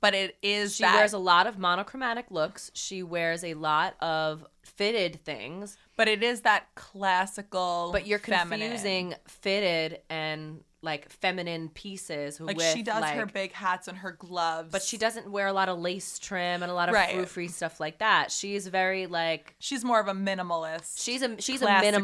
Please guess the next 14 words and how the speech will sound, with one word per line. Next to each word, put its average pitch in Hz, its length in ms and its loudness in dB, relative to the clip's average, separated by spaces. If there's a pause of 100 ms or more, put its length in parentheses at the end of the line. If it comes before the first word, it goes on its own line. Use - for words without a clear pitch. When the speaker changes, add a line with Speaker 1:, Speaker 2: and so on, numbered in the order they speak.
Speaker 2:
minimalist, 185 340 4
classic, 175 540 2
Speaker 1:
She's - 320 -4
not, 214 80 6 (240)
right. - 0 -
Speaker 2:
timeless 160 500 0 (320)
look. 160 420 -4
That 208 240 12
Speaker 1:
I 175 40 6
Speaker 2:
I 170 40 6
can 190 180 -4
Speaker 1:
love, 185 160 6
Speaker 2:
get 175 220 8
behind 156 300 -6